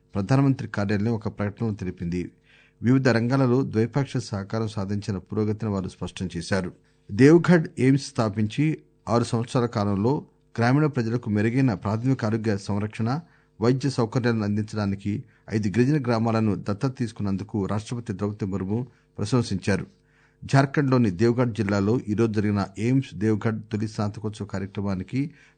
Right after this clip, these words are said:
రాష్ట్రపతి ముర్ము హాజరయ్యారు. గిరిజనుల ఆరోగ్యాన్ని కాపాడేందుకు ఎయిమ్స్ దేవ్గఢ్ను స్థాపించినందుకు రాష్ట్రపతి అభినందన తెలిపారు.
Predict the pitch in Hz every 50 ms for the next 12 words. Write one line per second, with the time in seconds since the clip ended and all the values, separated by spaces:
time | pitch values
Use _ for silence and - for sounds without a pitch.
0 | - - 107 120 123 - - 139 135 - 117 98 - 95 107 110 117 120 113 95
1 | 98 87 92 87 92 92 95 95 90 - - - - _ _ _ _ - 107 123
2 | 131 139 156 160 160 143 123 - 101 110 107 110 110 104 117 113 107 101 - 107
3 | 98 98 - 113 107 104 104 95 92 - - 120 120 - - 101 107 117 127 135
4 | 131 - - - 90 92 101 110 117 107 110 117 101 98 101 95 85 - - _
5 | _ - - - 110 110 107 127 117 107 - 110 104 107 107 107 98 104 107 -
6 | - - 113 107 110 95 92 90 113 113 110 107 98 - 110 87 87 - 104 98
7 | 92 -